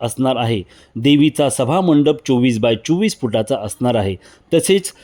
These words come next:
सजावटीचा एक भाग म्हणून दहा बाय चारची रामाची प्रतिकृती, दहा बाय चारची हनुमानांची प्रतिकृती,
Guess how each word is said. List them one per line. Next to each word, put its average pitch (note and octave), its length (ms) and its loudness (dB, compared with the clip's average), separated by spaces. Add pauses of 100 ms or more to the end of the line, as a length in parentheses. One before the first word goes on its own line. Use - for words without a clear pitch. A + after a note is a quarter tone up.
(160)
सजावटीचा F3+ 760 0
एक D3 260 2
भाग D#3 280 -2
म्हणून C#3 280 2 (120)
दहा B2+ 200 -4
बाय A#2+ 300 -2 (160)
चारची D#3 520 -2 (120)
रामाची A#2 600 -2
प्रतिकृती, C#3 640 -4 (340)
दहा C3 240 -2
बाय B2+ 160 2
चारची C#3 560 -2 (580)
हनुमानांची A3+ 640 2
प्रतिकृती, C#3 520 0